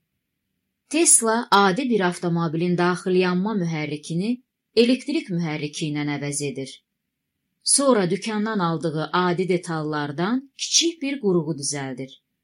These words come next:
Naqillər birləşdirir. Elektrik mühərrikini bunlara qoşduqdan sonra deyir: "İndi bizdə enerji var." Tesla maşına minib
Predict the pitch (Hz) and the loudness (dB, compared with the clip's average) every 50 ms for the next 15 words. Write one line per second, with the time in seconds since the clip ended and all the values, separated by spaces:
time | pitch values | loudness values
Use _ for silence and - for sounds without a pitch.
0 | _ _ _ _ _ - - 202 220 220 202 180 180 202 190 196 196 190 170 139 | _ _ _ _ _ -6 -2 0 2 2 2 2 2 2 2 2 2 0 0 -2
1 | 160 143 131 147 147 143 - - - - 139 135 139 135 - _ _ _ _ _ | -4 -6 -6 -6 -6 -4 -4 -4 -4 -4 -6 -8 -8 -10 -12 _ _ _ _ _
2 | _ _ _ _ _ _ - - 202 190 196 185 185 - 185 180 202 202 190 175 | _ _ _ _ _ _ 0 2 6 6 6 4 2 0 2 2 2 4 2 -4
3 | 170 170 160 156 151 156 151 147 - - 160 160 170 202 240 254 - _ _ _ | -2 -2 -2 -2 -2 -4 -6 -8 -6 -4 -2 -2 0 0 0 -2 -2 _ _ _
4 | _ _ - 208 208 190 180 175 175 180 175 151 165 160 - - - 165 160 - | _ _ 2 4 4 4 4 4 2 2 0 0 -2 -2 -2 -4 -4 -4 -6 -8
5 | - - 160 151 147 147 - 226 233 262 262 240 226 226 247 254 - _ - 135 | -6 -6 -4 -2 -2 -2 -2 0 0 0 0 0 -2 -2 -4 -6 -8 _ -6 0
6 | 175 170 151 139 139 135 - - - _ _ _ _ _ _ _ _ _ _ _ | 0 2 2 0 -4 -6 -10 -16 -20 _ _ _ _ _ _ _ _ _ _ _
7 | _ _ _ _ _ _ _ _ _ _ _ - 208 208 208 202 196 247 320 302 | _ _ _ _ _ _ _ _ _ _ _ -2 2 4 4 4 4 4 2 2
8 | 233 190 170 - - - - 175 185 214 262 302 320 - _ _ - 202 208 214 | 2 0 -2 -2 -6 -4 -2 -2 0 0 -2 -4 -6 -10 _ _ 2 4 4 4
9 | 214 208 202 190 175 - 247 277 202 160 131 127 - - _ _ _ _ _ _ | 6 4 4 2 2 2 0 0 -2 -2 -6 -8 -10 -16 _ _ _ _ _ _
10 | _ _ _ _ _ _ _ _ _ _ _ - 285 320 349 - - - 247 226 | _ _ _ _ _ _ _ _ _ _ _ 0 4 4 4 4 4 4 4 4
11 | 208 190 196 196 - - 185 180 185 180 170 160 160 170 220 277 285 - | 4 4 2 0 0 0 0 2 2 4 4 4 4 4 2 2 0 -4